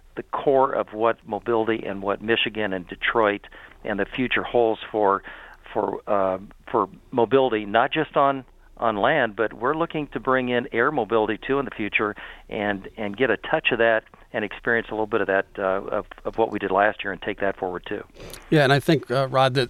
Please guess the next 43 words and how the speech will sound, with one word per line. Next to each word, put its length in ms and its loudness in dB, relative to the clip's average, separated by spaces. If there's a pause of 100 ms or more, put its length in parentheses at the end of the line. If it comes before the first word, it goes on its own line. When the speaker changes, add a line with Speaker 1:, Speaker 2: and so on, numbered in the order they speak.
Speaker 2:
the 160 -4
interactive 540 4
experiences 800 2
last 420 2
year, 360 -2
I 120 2
think, 140 4
I 80 4
know 100 6
you're 180 6
building 400 4
at 220 0
the, 100 -6
on, 240 0
on 220 4
those 260 0
this 260 2
year, 220 0 (400)
but 160 6 (280)
Detroit 500 4 (160)
put 220 4
the 80 0
world 300 6
on 200 4
wheels 320 0
and 100 2
Michigan 300 4
put 200 -2
the 60 -2
world 300 4
on 220 4
wheels 320 2
in 100 2
many 180 6
ways. 340 2
We 120 0
say 160 4
that 160 2
often 380 2 (360)
at 200 0
Pure 160 2
Michigan. 480 2 (440)
And 220 4